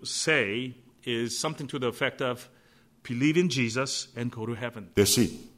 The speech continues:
Speaker 1: That's it.
Speaker 2: 변론하지 마시고 목사 전화번호만 주시기 바랍니다.
Speaker 1: And please don't engage in debates or discussions with, uh, those you are, uh,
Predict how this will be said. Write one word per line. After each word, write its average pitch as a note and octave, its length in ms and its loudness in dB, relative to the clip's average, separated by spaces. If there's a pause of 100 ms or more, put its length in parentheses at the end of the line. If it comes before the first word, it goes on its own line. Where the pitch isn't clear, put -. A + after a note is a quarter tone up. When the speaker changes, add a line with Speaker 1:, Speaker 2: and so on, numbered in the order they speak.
(540)
Speaker 1:
That's B2+ 200 -4
it. C3 240 -6 (2000)
Speaker 2:
변론하지 B2 520 8
마시고 - 720 0 (800)
목사 G#2+ 360 4
전화번호만 G#2+ 760 4
주시기 - 280 -4
바랍니다. - 600 2
Speaker 1:
And C3+ 120 -2
please F#3+ 280 2
don't F3 180 4
engage C#3+ 500 2
in A#2+ 140 -2
debates A2 480 -2
or G2+ 140 -6
discussions G#2 840 -8
with, G2+ 300 -8
uh, F#2+ 340 -12 (220)
those G#2 340 -8
you G#2+ 160 -8
are, F#2+ 160 -6 (180)
uh, G2 260 -10